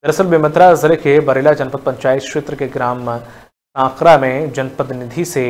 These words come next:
एक सीसी रोड का कार्य किया जाना था, लेकिन इसके लिए लगभग एक लाख पचासी हज़ार रुपये का टेंडर भी जारी किया गया, पर डेढ़ ला-, साल बीत जाने के बाद भी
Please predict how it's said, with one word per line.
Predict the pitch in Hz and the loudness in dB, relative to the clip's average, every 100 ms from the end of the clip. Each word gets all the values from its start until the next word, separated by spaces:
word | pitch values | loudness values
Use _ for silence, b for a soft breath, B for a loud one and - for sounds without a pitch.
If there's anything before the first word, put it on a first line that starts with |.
| 131 - - | -4 -10 -12
एक | 135 - 139 | -14 -10 -10
सीसी | 131 - 143 | -10 -10 -10
रोड | 127 147 151 | -4 -4 -2
का | 131 | -6
कार्य | - 127 123 | 0 -2 -2
किया | 117 123 | -6 -4
जाना | 143 143 | -4 -6
था, | 131 156 | -6 -6
लेकिन | 151 139 | -6 -8
इसके | 131 - _ _ _ _ - 180 | -12 -18 _ _ _ _ -2 0
लिए | 156 | 2
लगभग | 165 147 160 156 151 - B B 151 | 0 2 0 2 0 0 B B -8
एक | 151 | -4
लाख | 156 160 160 | 2 2 2
पचासी | 151 156 147 165 | -4 0 0 -2
हज़ार | 139 143 147 | -4 0 0
रुपये | 147 151 | -2 -4
का | 151 | -2
टेंडर | 156 160 175 | -4 0 0
भी | 151 | 0
जारी | 127 113 110 | 0 0 -2
किया | 117 107 | -8 -8
गया, | 104 - - _ _ _ _ - | -8 -16 -18 _ _ _ _ -2
पर | 139 139 135 | -2 0 -4
डेढ़ | 131 143 | 0 -2
ला-, | 143 139 151 - | 2 4 4 2
साल | - 147 143 | -4 2 2
बीत | 139 151 | 0 -4
जाने | 139 143 143 | -2 -2 -2
के | 139 | 0
बाद | 127 151 | 2 2
भी | 135 | -2